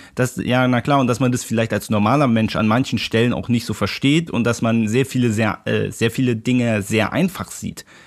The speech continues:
Gehe ich auch vollkommen mit. Aber erstmal, es geht um, äh, um diese Thematik, wenn zum Beispiel Herbert Hainer sagt, naja, er versteht nicht, wieso, ich glaub, das war Herbert Hainer, ähm, er versteht nicht, wieso dieses Fass jetzt aufgemacht wird, man hat ja noch Zeit.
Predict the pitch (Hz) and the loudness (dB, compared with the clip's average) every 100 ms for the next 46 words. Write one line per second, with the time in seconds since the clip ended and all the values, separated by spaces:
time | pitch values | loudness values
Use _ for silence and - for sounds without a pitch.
0 | - _ _ 131 135 - 135 123 117 113 | -20 _ _ 0 0 0 -2 0 -2 -2
1 | 117 104 98 - - - - - - _ | -2 -2 -4 -8 -20 -20 -20 -20 -20 _
2 | _ _ _ 107 131 120 120 143 - 160 | _ _ _ 0 2 2 2 0 0 0
3 | 110 - 143 139 - 131 131 127 - 113 | 0 0 0 0 -2 0 2 0 -2 -2
4 | 117 113 - 127 131 131 127 - 113 107 | 0 -2 -2 0 0 0 -2 -2 0 2
5 | 139 180 - 127 139 131 123 - 123 110 | 2 0 0 -2 0 0 0 0 -2 0
6 | 127 123 - - 127 151 151 127 135 143 | 0 0 -2 -2 0 2 2 2 0 -2
7 | - - - 107 127 135 117 - - 139 | -10 -20 -6 0 2 2 0 -2 0 2
8 | 139 135 135 135 139 139 - - 135 135 | 2 0 0 2 2 2 -2 -2 -2 -2
9 | - 147 139 143 147 143 147 - - - | 0 2 2 0 0 0 0 -4 -20 -20
10 | _ 117 123 117 107 127 - 139 151 147 | _ 2 2 2 0 0 0 0 2 0
11 | - 135 147 123 123 - 131 - 135 165 | 0 2 2 2 -2 0 -2 0 0 0
12 | - 107 - 107 107 123 - - 113 143 | 2 0 2 2 4 2 -4 -4 0 0
13 | - 110 113 117 123 135 123 117 - - | 0 0 2 0 0 2 0 -2 -8 -8
14 | 104 110 98 - | 0 2 2 -2